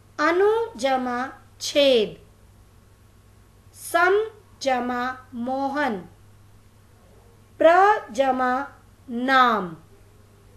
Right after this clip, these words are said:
तो बच्चों, यहाँ व्यंजन संधि के शब्द हैं। तो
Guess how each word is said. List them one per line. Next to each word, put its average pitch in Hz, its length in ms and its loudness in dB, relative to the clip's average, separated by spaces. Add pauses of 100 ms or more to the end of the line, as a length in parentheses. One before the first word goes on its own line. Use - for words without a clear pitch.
(600)
तो 214 80 -10
बच्चों, 285 420 -6 (500)
यहाँ 220 200 -12
व्यंजन 220 420 -6
संधि 294 340 -6
के 311 240 -8 (340)
शब्द 269 340 -6
हैं। 320 240 0 (1160)
तो 262 140 0